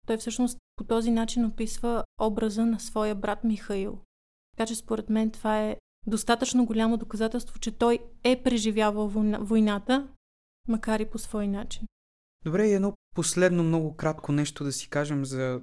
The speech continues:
Speaker 2: това, което предстои на нашите слушатели да чуят, и това е за Дядо Йоцо гледа. Какво ли би гледал Дядо Йоцо днес?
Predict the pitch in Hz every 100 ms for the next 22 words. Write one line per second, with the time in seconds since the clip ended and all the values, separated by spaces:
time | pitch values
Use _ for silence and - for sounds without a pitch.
0 | - 135 135 - 143 139 139 131 - 127
1 | - - 143 135 131 127 - - 135 135
2 | 131 127 127 117 - 180 185 160 - 165
3 | 170 156 147 143 135 - 127 151 151 135
4 | 135 135 131 123 127 123 120 - _ _
5 | - 135 - 170 202 165 135 156 135 147
6 | 139 131 120 123 123 117 113 113 127 120
7 | 113 110 - - -